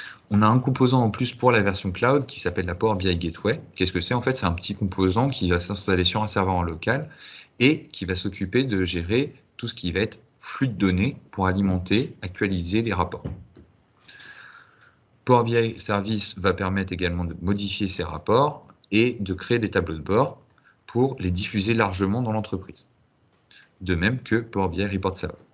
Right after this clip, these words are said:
Enfin, ces rapports vont pouvoir être consommés soit par un client, euh, web classique, un navigateur type Firefox, Google Chrome, et cetera,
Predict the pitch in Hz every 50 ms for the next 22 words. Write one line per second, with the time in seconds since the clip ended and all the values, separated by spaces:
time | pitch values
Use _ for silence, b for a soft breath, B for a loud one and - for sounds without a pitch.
0 | _ _ - B B B B - 90 90 87 - 92 113 165 - - - - -
1 | 92 87 87 85 - 92 95 127 151 - - - 92 92 87 90 90 98 101 98
2 | - - 131 127 123 - 127 113 104 95 92 92 - - - - - - 123 117
3 | - 110 98 90 92 87 87 - - - 107 104 107 104 104 98 - - - _
4 | _ 82 80 78 78 78 - - - - - 50 50 - - _ - - - 90
5 | 90 - - - _ _ _ _ _ 92 92 92 104 107 101 87 82 80 82 80
6 | 78 - - 82 - - 135 151 - 107 87 87 85 85 82 82 82 85 - 90
7 | 87 90 - - - - 78 78 78 76 - - - 82 80 87 87 - - -
8 | 82 78 76 85 90 85 73 - - - - 85 80 78 76 - - - - 85
9 | 90 107 - B